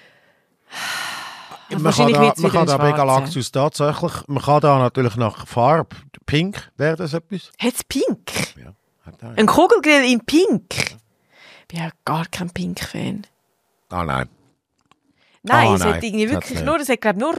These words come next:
Speaker 2: Rot, Grün, Braun und Blau. Aber es sind wirklich grusige Farben. Es ist wirklich so R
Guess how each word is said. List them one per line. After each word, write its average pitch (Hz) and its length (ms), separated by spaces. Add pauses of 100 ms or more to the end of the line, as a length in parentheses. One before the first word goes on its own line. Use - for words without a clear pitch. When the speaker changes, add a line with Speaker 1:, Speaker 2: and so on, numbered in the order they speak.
Speaker 2:
Rot, 269 560 (1200)
Grün, 254 540 (1900)
Braun 277 500 (760)
und 190 260
Blau. 160 460 (160)
Aber 196 140
es 226 120
sind 277 180
wirklich - 280
grusige 302 440
Farben. 277 400 (200)
Es 233 140
ist 254 80
wirklich 311 220
so 294 140 (120)
R 277 340